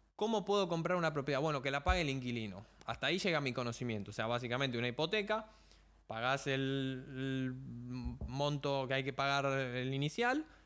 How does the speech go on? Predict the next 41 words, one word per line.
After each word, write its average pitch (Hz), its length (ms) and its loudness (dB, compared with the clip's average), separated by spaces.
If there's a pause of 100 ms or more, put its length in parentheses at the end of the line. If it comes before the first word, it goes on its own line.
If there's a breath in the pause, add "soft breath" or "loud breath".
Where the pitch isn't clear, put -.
(160 loud breath)
te 120 100 -4
dan 151 180 2
la 175 80 2
hipoteca, 190 680 0 (480 soft breath)
se - 160 -2
hipoteca 147 460 2
ese 175 180 0
bien 240 320 0
y, - 60 -6
bueno, 160 260 2
el 123 120 2
inquilino 131 560 0
pagará 120 560 0 (240)
esa 120 220 -4
hipoteca. 101 380 -4
O 113 100 -4
sea, 113 180 -2
te 107 100 -8
paga 147 460 2
y 117 60 0
vos 117 160 0
pagás 113 360 0
esa 110 160 -2
hipoteca. - 520 -8
Y 107 100 -8
si 113 140 -8
te 123 120 -6
sobra 139 320 0
plata, 165 380 2
mejor 120 520 -4
todavía. 107 400 -4 (1600 loud breath)
Usás 139 260 0
la 135 100 2
plata 135 220 2
del 139 120 4
inquilino 185 400 2
y 170 60 4
del 156 120 4
banco 180 280 0
para 139 200 2
generar 131 540 -2